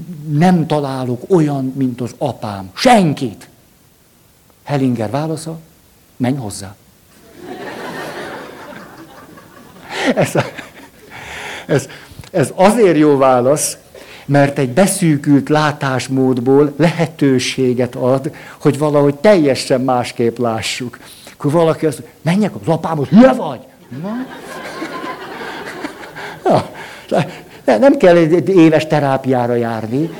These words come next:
Kell adni egy tanácsot, amitől fölháborodik, és azt mondja, ez volt így a családi kapcsolatrendszer, és nézem, "Hé, még van tizenkét áldott percünk." Ez hihetetlen.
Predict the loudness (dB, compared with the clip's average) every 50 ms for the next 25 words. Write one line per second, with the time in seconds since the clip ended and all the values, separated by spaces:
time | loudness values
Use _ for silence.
0 | -16 -16 -16 -14 -14 -14 -14 -14 -12 -14 -14 -14 -16 -16 -18 -18 -18 -16 -6 2
1 | 4 6 6 6 6 6 6 4 4 2 0 0 0 2 2 2 4 4 4 4
2 | 4 2 2 2 2 2 2 4 4 4 4 6 6 6 6 6 4 2 2 2
3 | 2 2 2 0 0 0 0 -2 -2 -2 -2 0 0 0 0 0 2 4 4 4
4 | 4 2 0 -2 -4 -10 -18 -20 -20 -20 _ _ _ -20 _ _ _ _ -20 -20
5 | -20 -20 -20 -20 -20 _ -20 -20 -20 -20 _ -20 -20 -20 -20 -20 -20 -20 -20 -20
6 | -20 -14 _ 0 2 2 4 4 4 2 4 4 4 4 2 2 2 0 2 2
7 | 2 0 0 0 0 -2 -2 0 0 0 0 0 0 -2 -2 -2 -4 -4 -4 -4
8 | -6 -10 -16 -20 -20 _ _ _ _ _ _ _ _ _ -16 -16 -16 -16 _ _
9 | _ _ _ _ _ _ _ -20 -12 -10 -8 -6 -6 -6 -4 -4 -4 -4 -4 -8
10 | -10 -12 -16 -12 _ 0 0 2 2 2 0 2 2 2 2 2 0 0 0 0
11 | 0 0 0 -2 -2 -2 -2 -2 -2 -2 -4 -6 -6 -8 -8 -8 -8 -10 -12 -14
12 | -14 -14 -16 -18 -20 -20 _ _ _ -20 -20 -20 _ -20 -20 -20 -20 -20 _ -20
13 | -20 _ _ _ -12 -12 -12 -10 -10 -8 -6 -6 -6 -8 -8 -12 -14 -14 -16 -16
14 | -16 -18